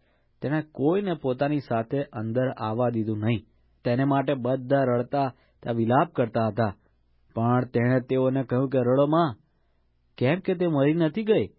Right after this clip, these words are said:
પણ ઊંઘે છે." તે મરી ગઈ છે એમ જાણીને તેઓએ તેને હસી કાઢ્યો.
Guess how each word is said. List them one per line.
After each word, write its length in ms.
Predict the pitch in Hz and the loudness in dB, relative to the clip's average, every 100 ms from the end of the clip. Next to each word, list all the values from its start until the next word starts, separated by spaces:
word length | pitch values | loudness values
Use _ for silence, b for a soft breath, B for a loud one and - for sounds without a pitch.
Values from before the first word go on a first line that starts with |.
| _ _ _ | _ _ _
પણ 100 | 156 | -2
ઊંઘે 400 | 165 120 113 143 | 0 0 4 2
છે." 240 | 165 107 - _ _ _ _ _ _ - | 2 -4 -8 _ _ _ _ _ _ -4
તે 100 | 123 | -2
મરી 400 | 120 117 127 139 | 2 2 4 2
ગઈ 240 | 120 123 | 2 0
છે 320 | 131 143 139 - | 0 -2 -4 -4
એમ 220 | 120 131 | -4 -4
જાણીને 420 | 123 120 143 143 139 b b b - | 0 2 4 2 0 b b b -2
તેઓએ 240 | 123 139 | 0 0
તેને 300 | 135 143 113 | 0 -2 -2
હસી 200 | 98 185 | -2 -2
કાઢ્યો. 340 | 156 113 98 | 0 0 0